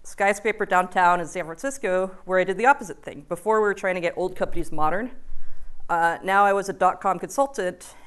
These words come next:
and there would be these bright Stanford M B As who had funding, and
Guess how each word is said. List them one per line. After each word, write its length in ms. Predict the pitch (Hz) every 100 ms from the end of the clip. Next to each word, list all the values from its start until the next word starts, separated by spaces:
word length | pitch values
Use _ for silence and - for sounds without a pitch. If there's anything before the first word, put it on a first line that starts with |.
| -
and 400 | 175 170 175 170
there 80 | 180
would 100 | 180
be 140 | 180
these 420 | 175 175 175 156 - - - - -
bright 300 | 185 202 202
Stanford 520 | - 190 190 190 170
M 100 | 180
B 180 | 185 160 156
As 260 | 175 - - - - - - - -
who 100 | 185
had 240 | 175 175 175
funding, 560 | - 269 208 180 220 - - - - - - - - - - -
and 760 | 185 180 175 175 175 175 180